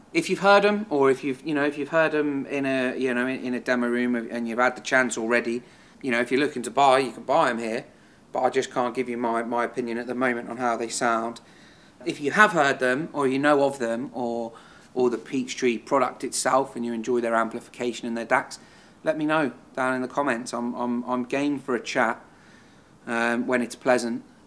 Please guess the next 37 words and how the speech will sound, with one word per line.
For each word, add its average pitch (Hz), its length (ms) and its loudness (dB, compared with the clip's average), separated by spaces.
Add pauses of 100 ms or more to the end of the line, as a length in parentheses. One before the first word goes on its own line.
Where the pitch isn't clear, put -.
(400)
in 120 220 -4
the, 117 220 -4
uh, 117 300 -2
you 131 100 -4
know, 117 200 -2
in, 123 340 -4
in 127 80 -2
the 127 60 -6
comments. 127 500 -6 (160)
And 139 100 -4
if 127 100 -6
you 165 60 -4
like 180 140 0
the 127 80 -4
video, 127 420 2 (340)
it's - 120 -16
a - 20 -10
very 175 160 4
simple 151 340 0
one, 120 240 4
this, 131 280 -4
and 135 100 -2
a, 120 180 -2
a 123 100 -4
very 131 200 2
basic 127 400 0
introduction 123 600 0
to 123 100 -10
the 120 80 -8
speaker. 127 560 -2 (580)
But - 60 -10
if 113 100 -6
you 135 60 -2
like 139 260 0
my 127 320 4
sort - 300 -6
of - 80 -20